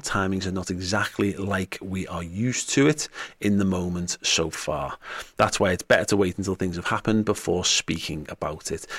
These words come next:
Uh, he was then asked if Liverpool, you know, needed to move on with midfield reinforcements. Um, Klopp, ag-, again, according to this, Anfield said, "Klopp knows this, though, and assured supporters that Liverpool are working on the issue." The manager said,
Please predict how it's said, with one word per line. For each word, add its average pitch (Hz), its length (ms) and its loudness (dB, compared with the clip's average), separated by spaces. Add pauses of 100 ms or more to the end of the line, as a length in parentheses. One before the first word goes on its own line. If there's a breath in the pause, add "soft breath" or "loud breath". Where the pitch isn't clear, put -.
(120 loud breath)
Uh, 98 120 2
he 101 100 2
was 98 100 2
then 101 140 2
asked 92 240 -2
if 90 180 0
Liverpool, 87 460 -2
you 82 180 -4
know, 80 100 -6
needed 82 260 -4
to 82 100 -4
move 85 240 -2
on 85 160 -6
with 82 180 -8
midfield 85 440 -4
reinforcements. 127 920 2 (380 loud breath)
Um, 101 640 4 (1120)
Klopp, - 260 2
ag-, - 300 -2
again, 87 460 -2
according 87 260 -2
to 85 80 -10
this, 87 140 -4
Anfield 104 320 4
said, 92 120 -2
"Klopp 139 200 2
knows 123 300 6
this, 120 180 6
though, 107 220 8 (220 loud breath)
and 101 100 2
assured 175 360 8
supporters 104 480 4
that 98 100 2
Liverpool 98 320 0
are 92 160 2
working 92 720 0
on 87 160 -4
the 87 140 -2
issue." 87 340 0
The 85 80 -6
manager 95 320 0
said, 87 380 2